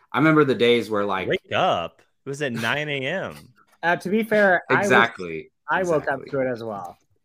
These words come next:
Speaker 1: Look,
Speaker 2: What
Speaker 1: Jake,
Speaker 2: the hell?
Speaker 1: some people wake up at nine A M, all right? It's,
Speaker 3: I
Speaker 1: they
Speaker 3: woke up
Speaker 1: do.
Speaker 2: I was up, I was up at four forty-five. I was at the gym by five forty-five.
Speaker 1: Yeah.
Speaker 3: Yeah,
Speaker 1: That,
Speaker 3: but that's
Speaker 1: that's
Speaker 3: 'cause your wife said she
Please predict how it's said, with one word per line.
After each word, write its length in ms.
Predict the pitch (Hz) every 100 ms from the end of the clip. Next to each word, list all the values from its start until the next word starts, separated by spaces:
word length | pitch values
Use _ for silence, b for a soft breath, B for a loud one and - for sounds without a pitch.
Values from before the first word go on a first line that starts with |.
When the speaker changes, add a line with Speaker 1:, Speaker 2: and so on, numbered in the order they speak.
| -
Speaker 1:
Look, 200 | 180 113
Speaker 2:
What 180 | 160 285
Speaker 1:
Jake, 240 | 156 135
Speaker 2:
the 100 | 320
hell? 440 | 214 104 104 104 120
Speaker 1:
some 340 | 160 214 240
people 500 | - 196 196 190 156
wake 280 | 117 135 139
up 140 | 131
at 120 | 120 104
nine 280 | 104 101
A 120 | 95 85
M, 140 | 80
all 80 | 78
right? 360 | 90 113 127 - _
It's, 220 | 117 - - 139
Speaker 3:
I 40 |
Speaker 1:
they 60 | 120
Speaker 3:
woke 80 | 123
up 60 |
Speaker 1:
do. 140 | 185 -
Speaker 2:
I 80 | 143
was 160 | 202
up, 180 | 208 196
I 140 | - 175
was 140 | 233
up 120 | 220
at 140 | 185 143
four 260 | - 185
forty-five. 560 | 202 202 190 190 185 185
I 80 | 180
was 100 | 170
at 60 |
the 80 | 143
gym 220 | 131 151
by 140 | 151 131
five 280 | - 135 123
forty-five. 480 | 104 92 73 55 -
Speaker 1:
Yeah. 260 | 110 - -
Speaker 3:
Yeah, 200 | 262 240
Speaker 1:
That, 60 |
Speaker 3:
but 80 | 214
that's 220 | 254 254 -
Speaker 1:
that's 160 | 214
Speaker 3:
'cause 40 | 175
your 140 | 175
wife 320 | 147 160 151 - -
said 360 | - 180 160
she 380 | 143 156 160 139